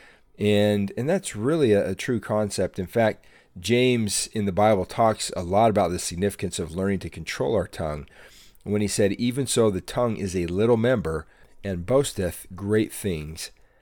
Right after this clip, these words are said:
How great a matter a little fire kindleth." Referencing that although it seems like a little thing, it leads to big things,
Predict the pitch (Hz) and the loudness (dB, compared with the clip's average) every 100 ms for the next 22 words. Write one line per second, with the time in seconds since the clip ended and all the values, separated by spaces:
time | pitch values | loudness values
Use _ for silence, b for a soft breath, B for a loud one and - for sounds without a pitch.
0 | _ - 135 131 113 82 101 104 92 - | _ -10 0 0 0 0 2 2 2 -4
1 | 85 82 98 87 71 - 80 87 85 80 | -6 -4 -2 -2 -4 -8 -8 -6 -6 -8
2 | - 76 73 76 - 85 69 67 - - | -8 -6 -6 -10 -10 -10 -8 -12 -14 -20
3 | b b b b b 123 120 117 131 107 | b b b b b 0 0 -2 0 4
4 | 104 113 113 92 - - 156 123 117 101 | 6 6 4 0 -2 -2 -2 0 0 0
5 | 98 90 - 92 80 82 _ 107 - 95 | -2 -2 -6 -6 -8 -10 _ -6 -4 -6
6 | 104 107 104 - - - 76 - 104 110 | -2 -2 -2 -6 -10 -10 -10 0 0 0
7 | - 85 78 78 80 - | -6 -8 -8 -10 -10 -12